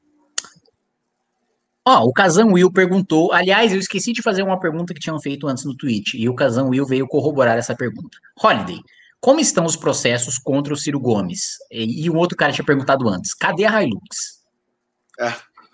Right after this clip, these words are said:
Speaker 2: boa. O, o Ciro, ele tinha, ele já foi condenado, né? Aí ele tinha se condenado especificamente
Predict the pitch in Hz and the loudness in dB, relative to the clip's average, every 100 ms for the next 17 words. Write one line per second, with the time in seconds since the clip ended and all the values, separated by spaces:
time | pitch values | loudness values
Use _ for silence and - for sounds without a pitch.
0 | _ _ _ 110 120 104 - - - - | _ _ _ 0 2 2 0 -14 -20 -20
1 | - 127 139 147 147 147 147 143 - - | -2 2 4 6 6 6 6 4 0 -4
2 | 139 - - 240 233 214 - _ _ 139 | -4 -4 -6 -2 2 0 0 _ _ -2
3 | 143 139 156 143 135 - 110 110 107 113 | -2 -2 -2 0 0 0 -2 -2 -2 -6
4 | 110 127 139 160 185 226 185 156 165 170 | -10 -8 -6 0 4 4 2 0 4 4
5 | 131 120 117 127 117 - 127 120 113 113 | 2 0 -6 -10 -12 -12 -8 -4 -2 -2
6 | 113 - - 113 - - 104 101 101 98 | -4 -8 -8 -6 -8 -8 -6 -6 -8 -8
7 | 95 | -10